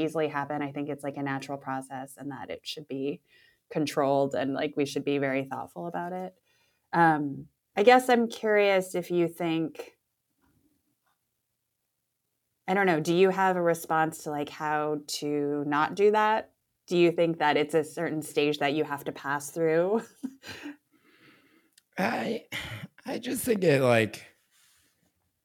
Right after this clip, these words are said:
Speaker 2: I think that there's, uh, it interfaces so well with a certain type of, like, rampant narcissism, you know, that is going on,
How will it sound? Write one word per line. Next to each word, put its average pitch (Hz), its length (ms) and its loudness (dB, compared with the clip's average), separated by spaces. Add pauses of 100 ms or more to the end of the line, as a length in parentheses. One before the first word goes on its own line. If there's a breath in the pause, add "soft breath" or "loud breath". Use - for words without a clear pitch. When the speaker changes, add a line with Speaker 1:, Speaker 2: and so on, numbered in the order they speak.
(280)
Speaker 2:
I 175 80 2
think 214 160 2
that 147 180 4
there's, 123 600 4
uh, - 40 -14 (200)
it 143 640 2
interfaces 156 720 4
so 143 300 6
well 123 300 6
with 117 140 4
a 98 60 0
certain 110 300 2
type 104 220 2
of, 98 200 2
like, 92 300 0
rampant 95 480 0
narcissism, 92 1000 -2 (100)
you 98 140 -2
know, 95 280 0
that 87 320 -4 (120)
is 92 220 -6
going 90 360 0
on, 87 360 -2